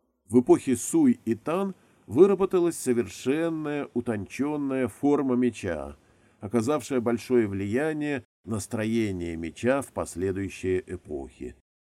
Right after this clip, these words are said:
После воцарения династии Сун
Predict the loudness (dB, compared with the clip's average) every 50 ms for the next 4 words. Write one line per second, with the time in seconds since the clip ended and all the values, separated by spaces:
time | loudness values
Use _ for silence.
0 | _ _ _ _ _ _ _ _ _ _ 4 4 4 4 0 -2 -2 0 0 0
1 | 4 4 4 4 4 2 2 2 2 2 2 2 0 -2 -2 -4 -4 -4 -4 -4
2 | -4 -2 0 0 0 0 -2